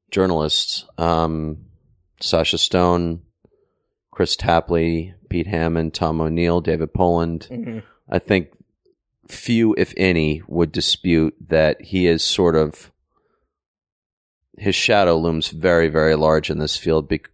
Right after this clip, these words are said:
Speaker 1: you know, not just because he came first, but he did it so, uh, in depth, and never, ever, ever,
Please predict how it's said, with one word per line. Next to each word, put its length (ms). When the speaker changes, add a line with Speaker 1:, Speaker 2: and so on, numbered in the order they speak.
Speaker 1:
you 500
know, 240
not 140
just 200
because 480
he 260
came 280
first, 600
but 420
he 240
did 180
it 160
so, 880
uh, 400
in 160
depth, 440
and 600
never, 500
ever, 340
ever, 540